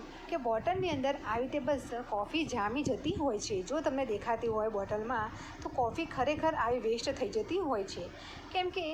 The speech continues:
આ કોફી જામી જાય, જેથી કરીને આપણને કોફી પીવી અથવા તો કોફી બનાવી ગમતી નથી અને ચીપચીપી થઈ જશે. તો આવી રીતે જે મારે બોટલની કોફી છે તે વેસ્ટ જ કહેવાય તેવું પણ આપણે કહી શકાય. તો ચોમાસામાં આવી રીતે કોફી લાવવાની જગ્યાએ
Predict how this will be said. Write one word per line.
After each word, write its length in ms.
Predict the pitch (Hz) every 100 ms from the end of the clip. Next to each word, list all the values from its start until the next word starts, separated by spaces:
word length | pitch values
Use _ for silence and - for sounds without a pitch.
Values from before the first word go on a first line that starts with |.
| 330 - 285
આ 120 | 320
કોફી 460 | 302 247 - 285 254 247 202
જામી 400 | 240 226 330 349
જાય, 280 | 269 247 233
જેથી 280 | 233 269
કરીને 280 | 262 247 240
આપણને 500 | 220 202 247 262 240 233 240
કોફી 340 | 190 196 - 370
પીવી 300 | 302 294 285
અથવા 220 | - 233
તો 80 | 285
કોફી 360 | 190 175 262
બનાવી 380 | 220 190 196 214
ગમતી 360 | 208 185 180 262
નથી 320 | 269 311 349 - - -
અને 180 | 330 285
ચીપચીપી 600 | - 349 - 240 311 - - - 240
થઈ 120 | 208
જશે. 360 | 190 180 170 - - - -
તો 80 | 381
આવી 280 | 269 254
રીતે 140 | 294 320
જે 120 | 330
મારે 240 | 294 285
બોટલની 440 | 254 214 208 359 381
કોફી 320 | 269 226 254
છે 140 | 254
તે 140 | 240 254
વેસ્ટ 340 | 190 196 -
જ 160 | 294 -
કહેવાય 340 | 220 214 262
તેવું 300 | 277 220 240
પણ 100 | 262
આપણે 300 | 220 190 370 - -
કહી 180 | 220
શકાય. 240 | 214 190 - - - - - -
તો 80 | 440
ચોમાસામાં 720 | - 285 277 359 330 311 339 -
આવી 260 | 240 269
રીતે 240 | 302 311 302
કોફી 300 | 202 196 262
લાવવાની 360 | 247 240 247
જગ્યાએ 600 | 247 214 185 294 262 254